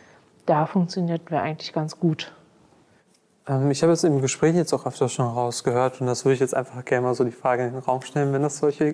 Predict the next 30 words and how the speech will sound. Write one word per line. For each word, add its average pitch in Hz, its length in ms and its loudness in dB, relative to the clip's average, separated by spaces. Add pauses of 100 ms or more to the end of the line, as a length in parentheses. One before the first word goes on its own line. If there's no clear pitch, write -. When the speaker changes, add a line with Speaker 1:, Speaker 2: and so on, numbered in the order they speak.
Speaker 2:
äh, 147 220 2
okay 156 280 2
ist. 175 200 -2 (500)
Ähm, 123 540 2 (1900)
wie 156 720 4 (720)
verschieden 165 800 4
können 139 360 0
wirklich 135 260 2
die 139 120 0
Persönlichkeitsanteile 131 1000 0
wirklich 123 160 -4
sein? 135 180 2
Wir 127 60 4
haben 120 80 0
es 120 120 -4
öfter 147 260 0
schon 139 180 -2
von 123 240 -4
Kindern 160 460 2
gehört, 185 420 0
aber 131 360 4 (280)
jetzt 139 160 0
auch 139 120 4
zum 147 160 -2
Beispiel 139 160 0
auch 135 80 -8
gehört, 143 160 0
dass 135 120 -2
sie - 120 -4
a-, - 100 -8